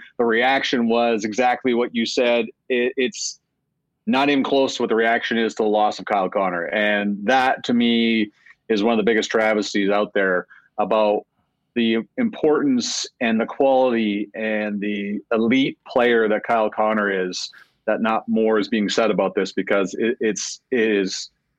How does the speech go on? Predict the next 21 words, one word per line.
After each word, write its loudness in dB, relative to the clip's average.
bad 2
to -2
have 0
him 0
out 2
of 2
the 0
game 0
in -2
any 0
type -2
of -
way, 2
especially 0
in 0
that 0
fashion. -4
So 2
it, 0
the, 0
the, 0